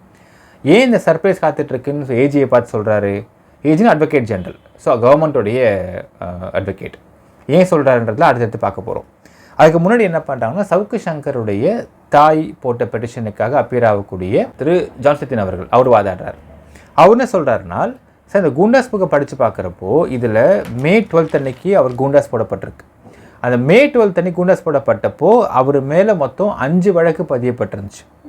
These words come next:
அந்த அஞ்சு வழக்குலையுமே அவர் ஈஸியா வெளியே வந்துட முடியாத வழக்குகள் தான் பதியப்பட்டிருக்கு. அந்த அஞ்சு வழக்கை பத்தியும் டீட்டெயில்டா குண்டாஸ் புக்கில் இடம்பெறவே இல்லை. முக்கியமாக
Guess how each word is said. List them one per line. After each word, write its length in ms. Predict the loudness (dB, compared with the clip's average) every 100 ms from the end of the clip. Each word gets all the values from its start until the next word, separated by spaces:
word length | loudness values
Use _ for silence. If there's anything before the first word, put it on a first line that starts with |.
| -20 _ _ _ -20 -4
அந்த 180 | 0 2
அஞ்சு 400 | 4 4 4 6
வழக்குலையுமே 1200 | 6 6 2 -6 -6 -2 -2 -2 -4 -2 -4 -4
அவர் 300 | -2 -2 -2
ஈஸியா 560 | -4 -4 -4 0 2
வெளியே 240 | 2 0 0
வந்துட 420 | 0 -2 -2 -2
முடியாத 400 | -2 0 0 2
வழக்குகள் 440 | 0 -2 -2 -2
தான் 140 | -2 -4
பதியப்பட்டிருக்கு. 540 | -4 -4 -8 -12 -14 _ _ _ -20 -20 _
அந்த 220 | -6 0
அஞ்சு 320 | 2 4 4 6
வழக்கை 360 | 6 4 0
பத்தியும் 600 | -2 -4 -4 -4 -4 -4 -6
டீட்டெயில்டா 640 | -2 -2 -2 -4 0 0 0
குண்டாஸ் 360 | 0 0 0 -4
புக்கில் 180 | -4
இடம்பெறவே 540 | 0 0 0 -2 -2 -4
இல்லை. 420 | -4 -2 -2 -4 -14 _ _ _ _ _ _ _ -8
முக்கியமாக 920 | -4 -2 4 4 4 -2 0 0 0